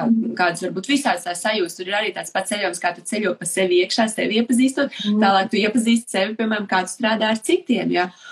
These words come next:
Speaker 2: Un, un, un, un to, ka, jā, tas cilvēks var izdarīt daudzreiz vairāk, un viņam ir pat varbūt tās viņa idejas ir labākas pat tavējām,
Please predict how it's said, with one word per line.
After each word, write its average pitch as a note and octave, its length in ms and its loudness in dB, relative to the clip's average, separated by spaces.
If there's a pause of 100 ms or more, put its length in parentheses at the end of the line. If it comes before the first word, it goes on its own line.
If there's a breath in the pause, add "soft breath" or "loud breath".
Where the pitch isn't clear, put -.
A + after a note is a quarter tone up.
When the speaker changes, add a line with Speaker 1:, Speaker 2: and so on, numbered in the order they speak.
(220 loud breath)
Speaker 2:
Un, G3 240 2
un, F#3+ 260 4
un, F#3+ 220 2
un G3 120 2
to, G3+ 180 0
ka, A#3+ 100 -4
jā, B3 240 2
tas A3+ 100 -4
cilvēks F#3+ 320 0
var G3 80 -2
izdarīt F#3+ 300 0
daudzreiz F#3+ 380 0
vairāk, G3+ 580 0
un F#3 100 -12
viņam F#3+ 200 -10
ir F3+ 120 -6
pat F3+ 200 -4
varbūt G3 320 -2
tās E3+ 220 -2
viņa A3+ 260 6
idejas F3+ 460 -2
ir E3+ 60 -10
labākas G3+ 540 0
pat C4 160 -6
tavējām, F3 800 0